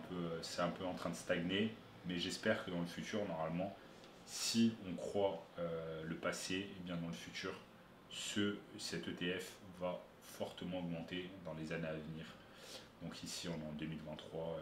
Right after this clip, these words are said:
et j'espère que dans deux ans, il aura fait peut-être du fois deux, et il sera passé peut-être à cinq cents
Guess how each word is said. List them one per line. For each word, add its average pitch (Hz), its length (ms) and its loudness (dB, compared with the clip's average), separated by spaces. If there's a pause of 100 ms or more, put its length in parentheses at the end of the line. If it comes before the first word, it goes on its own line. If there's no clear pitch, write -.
(140)
et 78 100 -6
j'espère - 540 -4
que 87 100 -4 (560)
dans 82 140 -6 (540)
deux 107 260 10
ans, - 160 0 (540)
il 85 100 0
aura 82 200 4
fait 90 260 -2
peut-être 85 420 -4 (160)
du 82 220 -2 (220)
fois 104 340 4
deux, 87 260 4 (520)
et 85 60 -10
il 82 60 -6
sera - 220 -2
passé 78 300 -6
peut-être 82 400 -12 (100)
à 80 260 -6 (160)
cinq - 380 -2
cents 87 300 -2